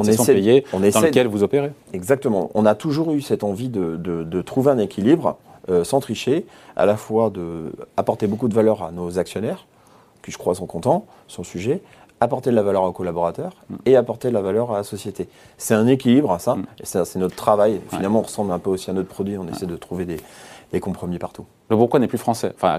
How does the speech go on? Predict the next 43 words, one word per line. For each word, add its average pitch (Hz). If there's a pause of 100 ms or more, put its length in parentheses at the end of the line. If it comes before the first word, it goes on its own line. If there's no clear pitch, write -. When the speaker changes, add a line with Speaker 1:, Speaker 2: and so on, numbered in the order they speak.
(100)
Speaker 1:
l'actionnaire 107
n'est 95
plus -
français. 98
Vous 90
payez 90
tout -
ça 98
en 82
France, 139
mais 95
aujourd'hui, 101
l'actionnaire 104
n'est 92
plus -
français. -
Speaker 2:
Ouais, 101 (280)
en -
fait, 120
le, 92
non, 92
l'actionnaire, 107
il 90
est 85
multiple, 104
Speaker 1:
Ouais. 98
Speaker 2:
puisqu'il -
est 90
à 82
la 98
fois 98
norvégien, 95
Speaker 1:
Ouais. 95 (300)
Speaker 2:
euh, 87
américain, 95
euh, 95
anglo-saxon. 95
Speaker 1:
Mm. 98 (400)
Speaker 2:
Euh, 85 (100)
mais 92
finalement, 107
euh, -
vous 85